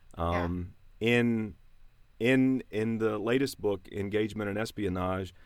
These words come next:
Speaker 2: Cletus is seen with, um, Diane Donner Sylvester, is it? Yeah, with, with Jennifer's mom. Those are great.
Speaker 1: Yeah.
Speaker 2: She's, she is such a character, 'cause this is his future mother-in-law,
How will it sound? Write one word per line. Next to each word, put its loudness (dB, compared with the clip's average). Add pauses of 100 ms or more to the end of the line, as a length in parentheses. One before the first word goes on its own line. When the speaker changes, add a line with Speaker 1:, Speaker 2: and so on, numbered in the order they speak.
(380)
Speaker 2:
Cletus 4
is 0
seen -2
with, -4
um, -4 (1600)
Diane 0
Donner -2
Sylvester, -6
is -8
it? -6
Yeah, 0
with, -4 (180)
with -2 (160)
Jennifer's -4
mom. -2
Those -2
are -6
great. -8 (520)
Speaker 1:
Yeah. -8
Speaker 2:
She's, 4
she 4
is 0
such -2
a -8
character, -4
'cause -4
this -2
is -6
his -6
future 0
mother-in-law, 0